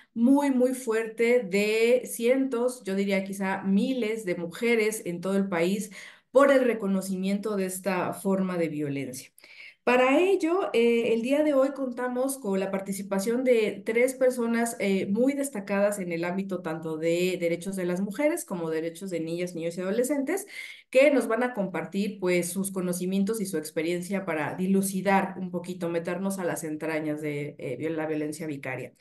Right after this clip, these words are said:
En primer lugar, eh, voy a presentar, eh, a cada uno de, de, de ellas y de, y de nuestro ponente y voy a leer muy brevemente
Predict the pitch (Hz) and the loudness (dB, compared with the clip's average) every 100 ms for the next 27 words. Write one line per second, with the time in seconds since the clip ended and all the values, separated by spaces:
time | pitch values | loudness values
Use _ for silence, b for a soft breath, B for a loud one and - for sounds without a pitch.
0 | B B B B 202 247 247 262 302 311 | B B B B 0 2 2 4 4 4
1 | 294 285 302 311 - 240 254 262 214 233 | 4 6 4 4 6 8 8 6 2 2
2 | 262 262 233 214 196 202 214 226 - 180 | 2 2 -2 0 0 2 2 2 0 -2
3 | 180 180 190 190 202 202 208 214 220 220 | 0 0 -2 -2 0 0 0 -2 -4 0
4 | 214 214 208 214 226 220 214 202 233 254 | 0 0 -2 0 0 0 -2 2 8 8
5 | 262 262 269 - 170 156 156 175 185 190 | 8 4 -2 -6 -4 -4 -4 -6 -4 -4
6 | 208 220 269 277 269 277 269 202 202 208 | -4 -2 2 4 4 2 2 2 0 2
7 | 190 175 196 196 214 214 214 202 208 214 | 2 2 0 -2 -4 -2 -2 0 -2 -2
8 | 226 226 269 | -2 0 0